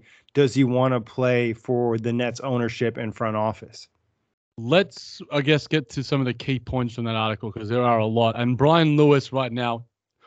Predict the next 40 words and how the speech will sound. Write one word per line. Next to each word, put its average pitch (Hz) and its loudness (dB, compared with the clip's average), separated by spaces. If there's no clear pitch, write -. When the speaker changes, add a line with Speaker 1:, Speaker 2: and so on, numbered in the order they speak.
Speaker 2:
oh, 143 0
at 147 0
least 147 -2
yesterday, 131 0
was 120 -2
in 117 -4
Vegas 120 -2
for 113 -8
Summer 123 -2
League. 123 0
Kyrie 110 0
Irving's 135 4
been 135 0
at 127 -2
Summer 120 -4
League. 120 0
There'd 107 -10
probably 113 -6
be 104 -12
agents 131 2
and 120 -8
such. 120 -2
Uh, 123 0
uh, 139 -2
Brian 165 2
Lewis 156 2
can 175 -2
be 151 2
hit 190 -2
and 151 -6
miss 147 -4
when 143 -8
it 127 -14
comes 135 -10
to 135 -16
Kyrie 113 -8
Irving 139 0
stuff, 170 -2
but 127 0
I, 123 -8